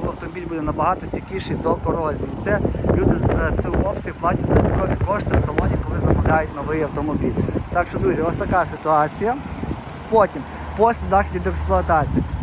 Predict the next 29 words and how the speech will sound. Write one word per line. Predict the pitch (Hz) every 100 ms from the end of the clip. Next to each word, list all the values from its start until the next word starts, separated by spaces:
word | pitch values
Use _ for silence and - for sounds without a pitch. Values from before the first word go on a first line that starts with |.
| -
Як | 175 185
на | 220
мене, | 226 226 185 -
тільки | 214 190
оце | 180 160 -
передня | 175 180 202 - -
частинка, | 202 - 202 - 147
є | 165
дрібні | 151 - 160 180
сколи | - 190 185 - - - - -
по | 185
оптиці, | 202 190 - 185 180 -
бампер, | - 175 175 - 170 -
е, | - - - - - 165 -
і | 175
капотик. | 180 - 170 160 160 - - - - -
Їх | 220 -
критичних | 196 - 214 -
тут | - 190
сколів | - 214 190 180
я | 190
не | 185
бачу. | 190 226 233 233 185 170 - - - - - - - - -
Да, | 151 143
зараз | 151 156
дивлюсь | 143 165 175 180
разом | 156 170 165
з |
вами. | 156 165 160 156 151